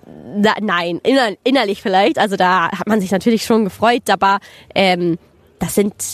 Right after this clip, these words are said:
trotzdem bleiben das normale Gespräche. So, da, man, äh, man erhält die Nachricht, man ist nominiert. Ähm, herzlichen Glückwunsch, hat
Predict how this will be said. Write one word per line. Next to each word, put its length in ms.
trotzdem 440
bleiben 220
das 180
normale 460
Gespräche. 640
So, 180
da, 160
man, 220
äh, 180
man 460
erhält 320
die 60
Nachricht, 360
man 240
ist 220
nominiert. 560
Ähm, 200
herzlichen 320
Glückwunsch, 480
hat 140